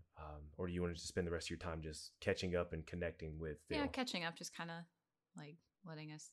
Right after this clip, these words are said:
Speaker 2: you know, 'cause it's one of those things where it's like, "I remember when you were this tall." It's
Speaker 1: Would
Speaker 2: like,
Speaker 1: you
Speaker 2: "I'm not anymore." <laughs>
Speaker 1: Would you like a tour?
Speaker 2: Yes, I would love a tour.
Speaker 1: I can't take you through the rest of the towers, but I will show you at least this one.
Speaker 2: Excellent.
Speaker 1: As you go, and there are,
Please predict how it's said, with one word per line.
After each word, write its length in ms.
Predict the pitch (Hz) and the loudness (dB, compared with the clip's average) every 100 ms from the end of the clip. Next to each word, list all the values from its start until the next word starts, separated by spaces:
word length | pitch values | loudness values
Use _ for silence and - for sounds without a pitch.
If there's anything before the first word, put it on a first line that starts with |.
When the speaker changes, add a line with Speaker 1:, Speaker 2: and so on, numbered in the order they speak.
| 247 | -6
Speaker 2:
you 120 | 160 | -4
know, 200 | 139 151 | -4 -4
'cause 120 | 185 | -2
it's 80 | 160 | 0
one 100 | 190 | 2
of 60 | 175 | 6
those 180 | 170 160 | 6 6
things 240 | 165 165 | 2 0
where 100 | 147 | 0
it's 160 | 143 - | -2 0
like, 160 | - - | 2 6
"I 100 | 427 415 | 6 6
remember 380 | - 427 415 339 | 8 6 6 2
when 120 | 339 403 | 0 6
you 160 | 508 | 8
were 180 | 381 302 | 10 8
this 340 | 330 480 - - | 10 10 8 8
tall." 560 | - 453 453 311 233 185 | 8 10 12 12 12 8
It's 100 | - | 0
Speaker 1:
Would 20 | 180 160 | 4 6
Speaker 2:
like, 40 | |
Speaker 1:
you 40 | 151 | 6
Speaker 2:
"I'm 160 | 143 | 4
not 240 | 151 254 254 | 6 8 8
anymore." 720 | 262 262 240 226 185 151 - | 6 6 8 8 10 10 8
<laughs> 40 | - | 6
Speaker 1:
Would 140 | 127 | 10
you 60 | 143 | 10
like 140 | 156 | 10
a 40 | |
tour? 400 | 151 147 135 143 - _ _ _ - | 10 12 12 12 6 _ _ _ 2
Speaker 2:
Yes, 380 | 208 185 160 - | 6 6 6 2
I 160 | 165 165 | 2 2
would 240 | 165 156 170 160 | -2 -4 -6 -4
love 380 | 156 143 139 160 | 0 0 -2 -2
a 100 | 160 | 0
tour. 460 | - - 143 143 151 | 0 2 2 4 6
Speaker 1:
I 40 | 160 | 6
can't 220 | 147 139 | 10 10
take 200 | 156 147 | 10 8
you 40 | 147 | 6
through 380 | 143 131 127 110 | 6 6 6 6
the 40 | |
rest 220 | 113 123 110 | 10 10 10
of 60 | |
the 60 | - | 0
towers, 440 | - 113 98 92 | 10 12 12 8
but 100 | - | 6
I 60 | 92 | 6
will 160 | 95 92 | 6 6
show 140 | 127 | 6
you 180 | 120 107 | 8 8
at 60 | |
least 260 | 98 101 - | 8 6 4
this 200 | 98 - | -2 0
one. 160 | 82 78 - | -4 -6 -8
Speaker 2:
Excellent. 420 | 180 - - 135 - - | -6 -6 -6 -10 -12 6
Speaker 1:
As 260 | 107 104 101 | 12 12 12
you 60 | |
go, 320 | 107 117 110 | 12 12 12
and 240 | 90 95 95 | 12 10 8
there 140 | 98 | 8
are, 420 | 85 95 90 87 | 10 10 8 6